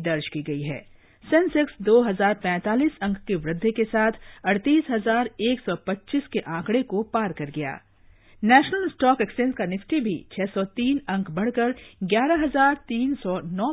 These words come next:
पर पहुंच गया। प्रधानमंत्री नरेंद्र मोदी अमेरिका की सात दिन की यात्रा पर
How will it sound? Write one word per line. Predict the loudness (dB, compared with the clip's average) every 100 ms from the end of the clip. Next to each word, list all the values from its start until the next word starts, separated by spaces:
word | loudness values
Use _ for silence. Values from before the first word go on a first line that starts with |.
| -4
पर | -8 -8 -6
पहुंच | -6 -6 -6
गया। | -6 -8 -12 -20 -20 -20 -20 -20 -20 _ -20 -20 _ _ -20 -20 -20 -20 -20 -20 -20 _ -20 _ _
प्रधानमंत्री | 4 6 6 2 0 2 4 4
नरेंद्र | 4 4 2 2
मोदी | 0 0 0 0
अमेरिका | 0 0 0 -2
की | 0 -2
सात | 0 0 0 0
दिन | -4 -4
की | -4 -4
यात्रा | -4 -2 -4
पर | -2 -4